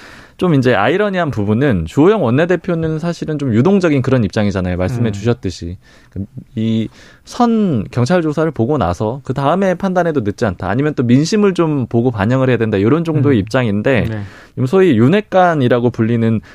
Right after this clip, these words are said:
Speaker 1: 이제 의원들이 적극적으로
Speaker 2: 네.
Speaker 1: 나서가지고
Speaker 2: 친윤 그룹.
Speaker 1: 네, 국정조사는 절대 안 된다. 이런 입장을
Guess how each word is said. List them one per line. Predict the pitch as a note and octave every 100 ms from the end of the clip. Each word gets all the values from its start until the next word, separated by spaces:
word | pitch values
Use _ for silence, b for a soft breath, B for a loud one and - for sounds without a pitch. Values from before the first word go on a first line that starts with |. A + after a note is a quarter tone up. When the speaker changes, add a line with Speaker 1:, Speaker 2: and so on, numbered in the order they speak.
| B
Speaker 1:
이제 | - G#2+
의원들이 | B2 C#3 B2+ A#2+
적극적으로 | B2 C3 F3 E3 C#3 A#2+
Speaker 2:
네. | F2
Speaker 1:
나서가지고 | F#2 C#3+ A#2 G2 F#2+ A#2 F#3
Speaker 2:
친윤 | E3+ D3+ B2+
그룹. | A2+ G#2
Speaker 1:
네, | G2
국정조사는 | F3 - D#3 D3+ C3 B2 A#2 A2+
절대 | - A#2+ B2+
안 | A#2+ F#2
된다. | G#2+ F#2 E2+ F2+
이런 | A#2+ C3 A#2+
입장을 | - C3 B2+